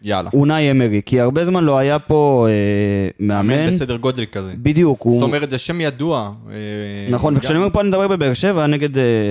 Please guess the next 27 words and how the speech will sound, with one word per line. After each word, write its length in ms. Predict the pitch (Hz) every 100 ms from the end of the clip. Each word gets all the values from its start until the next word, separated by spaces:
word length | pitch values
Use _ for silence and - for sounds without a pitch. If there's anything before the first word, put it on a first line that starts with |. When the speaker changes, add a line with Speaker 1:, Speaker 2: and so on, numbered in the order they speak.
| 98 95 98 98 98 92 82 -
Speaker 2:
הפועל 260 | 98 143
באר 160 | 143 113
שבע, 240 | 110 151
מאמן 440 | 120 110 143 151 95
בסדר 420 | 113 107 139 139
גודל 300 | 120 131 127
כזה. 280 | 110 104 107 - _ _ _ _
כי 480 | 117 120 120 120 123
אנחנו 280 | 120 127 135
זוכרים 360 | 135 151 170
את 100 | 170 135
ברנדן 360 | 143 151 143
רוג'רס, 640 | 143 156 147 175 175 - - _ _
שהיה 320 | - 110 123
פה 200 | 123 127
עם 80 | 117
סלטיק, 520 | - 151 151 185 185 - - _ -
ונגד 1160 | 104 110 120 117 113 113 117 113 117 131 139 135
אינטר, 600 | 151 143 156 147 143 135
אה, 240 | 127 120 120
הם 60 | 117
שיחקו 300 | 123 - 131
עם, 140 | 117
אה, 180 | 110 104
פרנק 300 | - 135 127
דה 120 | 113
בור, 400 | 107 170 214 214